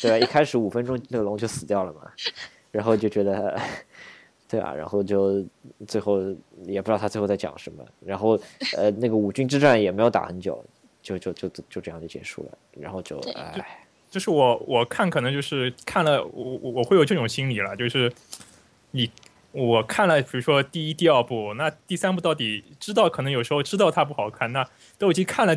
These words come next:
Speaker 3: 前两部了，那第三部还是去看，看一下吧。
Speaker 1: 对啊，对啊，对啊，
Speaker 3: 就是会有这种感觉。
Speaker 1: 是这样。是，我看那个 Taken Three就这种心态，就是知道说 Taken
Speaker 3: 都已经看了前两部，对啊。
Speaker 1: 对，知道说 Taken 就是这个系列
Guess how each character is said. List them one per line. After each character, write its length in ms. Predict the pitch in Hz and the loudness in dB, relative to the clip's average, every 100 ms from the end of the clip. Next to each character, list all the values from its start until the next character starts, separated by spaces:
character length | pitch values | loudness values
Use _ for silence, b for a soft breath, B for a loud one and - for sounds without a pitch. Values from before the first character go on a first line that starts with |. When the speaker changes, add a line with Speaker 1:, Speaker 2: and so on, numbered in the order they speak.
| - | 0
Speaker 3:
前 340 | - - - | -12 -10 -2
两 160 | 143 113 | 0 2
部 100 | 117 | 0
了， 100 | 110 | 0
那 180 | 120 110 | 0 -2
第 160 | - | -2
三 180 | 120 131 | -2 0
部 80 | 127 | 0
还 140 | 110 | 0
是 100 | 107 | -2
去 140 | 120 - | -6 -10
看， 260 | - 139 123 | -4 -4 -4
看 200 | - 127 | -6 -6
一 60 | 107 | -2
下 160 | 104 | 0
吧。 20 | |
Speaker 1:
对 100 | 110 | 4
啊， 120 | 101 92 | 4 4
对 160 | - | -2
啊， 100 | 90 | -4
对 100 | 85 | -4
啊， 40 | 160 | -2
Speaker 3:
就 60 | |
是 120 | 147 - | 0 4
会 80 | |
有 80 | 156 | 2
这 100 | 143 | 2
种 80 | 127 | -2
感 180 | 113 104 | -4 -6
觉。 100 | 113 | -8
Speaker 1:
是 20 | |
这 60 | 120 | -10
样。 60 | |
是， 160 | - 110 | 0 2
我 220 | 104 104 | 6 4
看 180 | - 160 | 4 4
那 60 | |
个 80 | 147 | 6
Taken 320 | - 147 147 | 6 4 4
Three 240 | 127 135 107 | 2 4 4
就 120 | 101 | 2
这 40 | |
种 180 | 95 87 | -2 -8
心 220 | 82 101 | -10 -12
态， 260 | 95 92 73 _ _ _ _ _ | -10 -12 -12 _ _ _ _ _
就 140 | - 135 | 2 4
是 240 | 127 117 b b b | 8 6 b b b
知 160 | - 175 | 0 8
道 200 | 175 117 | 10 10
说 220 | - 120 | 10 4
Taken 160 | - 123 | 6 6
Speaker 3:
都 100 | 175 | 6
已 40 | |
经 120 | 160 | 4
看 220 | - 226 170 | 2 4 4
了 80 | |
前 260 | 139 - 127 | 2 -2 -4
两 160 | 120 104 | -2 -4
部， 140 | 107 | -8
对 120 | 110 | -8
啊。 280 | - 127 - - | -6 -6 -8 2
Speaker 1:
对， 220 | 127 110 | 6 6
知 160 | - 160 | 4 8
道 160 | 147 | 8
说 180 | 117 117 | 8 2
Taken 400 | - 127 117 101 | 2 2 2 -2
就 100 | 104 | -6
是 160 | 104 113 | -6 -4
这 140 | 123 | -2
个 240 | 107 101 | -2 -2
系 200 | 82 - | -4 -2
列 220 | 113 101 | 0 0